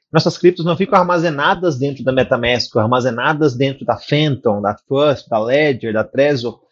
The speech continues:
A MetaMask ou qualquer tipo de carteira que a gente tem hoje é só um facilitador pra gente interagir com a blockchain.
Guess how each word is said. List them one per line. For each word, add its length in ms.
A 120
MetaMask 560
ou 80
qualquer 200
tipo 200
de 80
carteira 360
que 80
a 40
gente 200
tem 160
hoje 140
é 20
só 160
um 80
facilitador 760
pra 140
gente 200
interagir 360
com 80
a 40
blockchain. 500